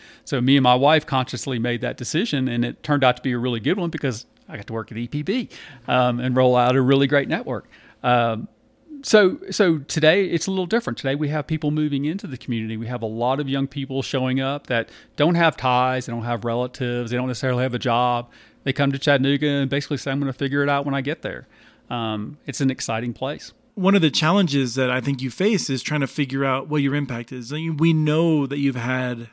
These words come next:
Speaker 2: a tremendous impact on the community, and, and one can point to the, the jobs that have come in from a few large employers, but it's really hard to try and figure out what impact you've had on those small entrepreneurial firms, existing firms that may have been more successful.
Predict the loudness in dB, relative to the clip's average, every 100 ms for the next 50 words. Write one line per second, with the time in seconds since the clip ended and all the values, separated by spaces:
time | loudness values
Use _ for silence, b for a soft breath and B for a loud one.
0 | _ -8 -4 -2 -2 -2 -4 -4 -6 -6
1 | -6 -4 -2 -2 -4 -10 B B B B
2 | -2 0 0 -2 -4 -2 0 0 0 -4
3 | -6 -2 -2 -2 -4 0 0 0 -2 -6
4 | -10 -4 0 0 0 -4 -4 -2 0 -2
5 | -4 -6 -6 -6 -4 -6 -6 -2 -2 0
6 | 0 -2 -4 -6 -6 -6 -8 -14 B B
7 | B -4 -4 0 0 2 0 0 -2 -2
8 | -6 -2 -2 -2 -4 -4 -2 0 0 0
9 | -2 -4 -2 -2 -2 -4 -4 -4 0 0
10 | 0 -4 -2 -2 -2 -2 -2 -2 -4 -6
11 | -10 -8 0 4 6 4 2 0 0 0
12 | -4 -8 B B -6 -2 -2 0 -2 0
13 | 0 0 -2 -2 -2 -2 -4 -4 -6 -6
14 | -4 -2 -2 -2 -2 -2